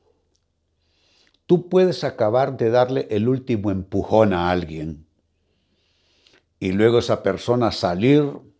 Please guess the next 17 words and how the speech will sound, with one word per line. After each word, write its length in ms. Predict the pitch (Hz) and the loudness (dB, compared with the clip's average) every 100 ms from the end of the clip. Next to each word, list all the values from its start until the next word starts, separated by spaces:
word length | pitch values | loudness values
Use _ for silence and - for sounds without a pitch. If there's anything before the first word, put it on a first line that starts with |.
| _ _ _ _ _ _ _ _ _ _ _ _ - | _ _ _ _ _ _ _ _ _ _ _ _ -2
intempestivamente 1400 | 113 104 110 101 104 - - 156 117 117 135 139 135 104 | -2 2 2 2 0 0 -2 2 2 4 2 0 0 0
de 100 | 98 | 0
tu 220 | 107 98 | -4 -2
vida 500 | 156 175 - - - _ _ _ _ _ _ _ _ _ - | 0 0 -4 -12 -20 _ _ _ _ _ _ _ _ _ -8
y 100 | 107 | -2
luego 340 | 98 120 117 117 | 4 6 6 4
tú 200 | - - | -2 0
quedar, 580 | 107 120 131 - - _ _ _ _ _ | 2 4 4 2 -6 _ _ _ _ _
"Dios 380 | 92 98 113 82 | -6 0 0 2
mío, 320 | 110 104 87 | 0 0 0
¿qué 160 | 117 117 | 2 4
hice 380 | 131 131 110 92 | 4 0 -2 -2
aquí?". 420 | - 95 80 _ _ _ _ _ _ _ _ _ _ _ | -2 -8 -8 _ _ _ _ _ _ _ _ _ _ _
Sí, 440 | - 117 143 160 - | -4 0 0 0 -8
hiciste 480 | 104 113 92 - 98 | -4 -2 -2 -2 -2
un 80 | |
desastre. 640 | 92 90 131 139 - 107 | 0 -2 -4 -6 -8 -14